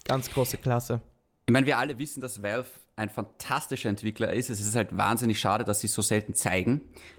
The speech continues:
Speaker 2: Ähm, ja, ich mein, also Half-Life zwei gilt ja, und auch das, der erste Teil gilt ja als Meilenstein. Ähm,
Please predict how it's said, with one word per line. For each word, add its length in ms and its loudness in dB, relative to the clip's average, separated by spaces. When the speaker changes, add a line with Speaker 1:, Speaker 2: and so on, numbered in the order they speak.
Speaker 2:
Ähm, 600 2
ja, 520 0
ich 140 -14
mein, 120 -4
also 320 -2
Half-Life 480 0
zwei 340 2
gilt 360 -4
ja, 100 6
und 160 2
auch 140 -2
das, 180 -4
der 160 -2
erste 300 2
Teil 220 2
gilt 200 0
ja 80 4
als 140 -2
Meilenstein. 760 2
Ähm, 260 2